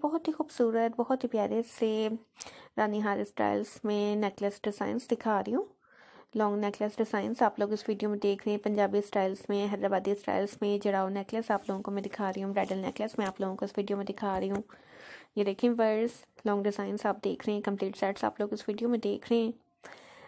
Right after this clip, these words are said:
तो वीडियो ज़रूर अंत तक देखिएगा। अगर आप लोगों ने अब तक हमारा चैनल सब्सक्राइब नहीं किया है तो प्लीज़ हमारे चैनल को ज़रूर सब्सक्राइब करें, हमारे वीडियोज़ को लाइक और शेयर भी करें और बेल आइकन पर लाजमी क्लिक करें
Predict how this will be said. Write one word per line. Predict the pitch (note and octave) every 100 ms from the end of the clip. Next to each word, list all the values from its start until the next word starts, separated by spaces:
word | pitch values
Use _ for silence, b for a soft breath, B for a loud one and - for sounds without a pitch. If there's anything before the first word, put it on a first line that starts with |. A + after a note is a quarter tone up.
| B
तो | G3+ G3 G3
वीडियो | G3+ G3+ G3+
ज़रूर | G3+ G3+
अंत | G3+
तक | G#3
देखिएगा। | G3+ G#3 D#4 D#4+
अगर | E4+ A3+
आप | G3+ G#3+
लोगों | G#3+
ने | G#3
अब | G3+
तक | G3+
हमारा | G#3 G3 G3+
चैनल | - A#3+ A#3+ A#3+
सब्सक्राइब | B3 - - G3+ G#3
नहीं | A3 A#3+ C4
किया | C4 B3
है | B3+
तो | B3
प्लीज़ | B3+ C4+ C#4+
हमारे | C4+ G#3+
चैनल | G#3 G#3+ G3+
को | G3+ G#3+
ज़रूर | G#3 G#3
सब्सक्राइब | G#3 A3+ - G#3 G#3+ -
करें, | B3+ B3 B3+ C4 B B B B -
हमारे | D4 D4
वीडियोज़ | D4 C4+ A#3 A#3+
को | -
लाइक | A#3+ G#3+ G#3
और | A3+
शेयर | A3+ C4+ C4
भी | C4
करें | A#3 A3 A3+
और | A3
बेल | G#3 G3+
आइकन | G3+ G3+ G#3
पर | A3
लाजमी | G#3+ G#3 - C#4+
क्लिक | C#4 A3+ -
करें | A3 A3+